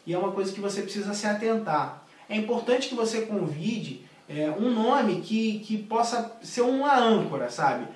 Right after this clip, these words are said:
Um nome que possa puxar outros também. No nosso caso, a gente conseguiu o Hans Donner, que foi um grande, que é um grande nome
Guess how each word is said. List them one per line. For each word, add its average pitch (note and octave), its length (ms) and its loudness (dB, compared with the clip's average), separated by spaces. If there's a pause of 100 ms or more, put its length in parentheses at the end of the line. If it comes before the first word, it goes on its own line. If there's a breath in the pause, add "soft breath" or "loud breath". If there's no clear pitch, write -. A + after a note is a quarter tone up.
(240 loud breath)
Um F3+ 80 -4
nome A3 300 2
que B3 100 -4
possa B3 320 2
puxar B3+ 440 4
outros A3+ 500 8
também. C3 420 -6 (380 loud breath)
No F#3+ 100 -8
nosso A#3+ 320 4
caso, A3 300 6
a F#3 40 -2
gente F#3+ 200 -4
conseguiu G3+ 500 -4
o G#3 100 0
Hans A3+ 240 0
Donner, F3+ 440 0 (280 loud breath)
que F3+ 120 -10
foi G#3 180 -4
um A3 160 4
grande, G#3 600 2
que G#3+ 120 -4
é - 20 2
um A#3+ 160 0
grande A3 500 2
nome F#3+ 460 2